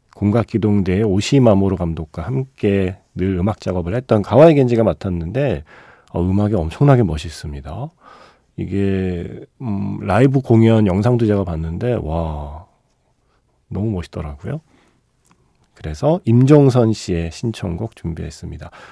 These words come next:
영화는 아니지만 영상물이고요. Open Your Mind라고 하는 영문 제목을 갖고 있는 그 작품의 사운드 트랙에서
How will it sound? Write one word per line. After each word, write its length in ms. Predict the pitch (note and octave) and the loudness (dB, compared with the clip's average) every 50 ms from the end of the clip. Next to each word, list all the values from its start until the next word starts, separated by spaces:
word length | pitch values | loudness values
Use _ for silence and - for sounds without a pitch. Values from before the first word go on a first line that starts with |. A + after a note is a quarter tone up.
| - _ _ - - | -20 _ _ -8 -4
영화는 680 | G2+ G#2+ A2 B2 C3+ D3+ D3+ D3+ D3+ D3+ D3+ D#3+ D3+ | -2 0 2 2 4 6 6 8 8 8 6 6 6
아니지만 680 | A#2+ E2+ F2+ G2 G2 - G#2+ G#2 A#2+ D3 E3 F3+ F#3+ F#3 _ _ _ _ _ - - | 4 2 2 -2 -2 -2 -4 -2 0 2 2 2 0 -4 _ _ _ _ _ -8 -4
영상물이고요. 1000 | E2+ E2+ G#2+ A#2 - A#2+ A2+ G#2+ F#2+ F2+ E2 D#2+ C#2+ D2+ E2 G#2+ C3+ D#3 F3 _ _ _ _ - | 0 2 2 2 2 0 0 0 -2 -4 -6 -8 -10 -10 -6 -4 -4 -4 -4 _ _ _ _ -2
Open 400 | G2 A#2 A2+ - - D#3 D3 C#3+ | -2 -2 0 2 4 6 8 8
Your 80 | C#3 | 8
Mind라고 560 | C3 A#2 G#2 G2+ G2+ G2+ F#2+ F#2+ F#2+ F2+ F2 | 8 8 6 4 4 2 0 0 -2 -2 -4
하는 220 | F2+ F2+ A#2 C3+ A#2 | -4 -4 -4 -2 -2
영문 260 | E2 F2+ A2+ C3+ B2+ | 0 2 2 2 4
제목을 300 | A2+ A#2 G#2 F#2+ F2 F#2+ | 2 2 0 0 -2 -4
갖고 360 | F2 - E2+ _ _ - F#2 | -8 -8 -12 _ _ -12 -12
있는 380 | D#2 C#2 C2+ C#2 C#2+ D2 C#2+ C#2+ _ _ - - - - _ _ _ _ _ _ _ _ _ _ _ _ _ _ _ _ _ _ _ | -10 -10 -12 -14 -14 -16 -16 -18 _ _ -20 -20 -20 -20 _ _ _ _ _ _ _ _ _ _ _ _ _ _ _ _ _ _ _
그 100 | - - | -14 -10
작품의 500 | F#2+ F2 E2+ - - F#2+ E2+ D#2+ E2 D#2+ | -10 -10 -10 -10 -8 -6 -6 -6 -6 -4
사운드 300 | - C3 C3+ C3 C3+ B2 | -2 0 2 2 0 0
트랙에서 720 | - - G#2+ F2+ F2 D#2+ D#2 - C3 D3 E3 E3 - | 0 -2 -2 0 0 -2 -2 -2 -2 -2 -2 -2 -6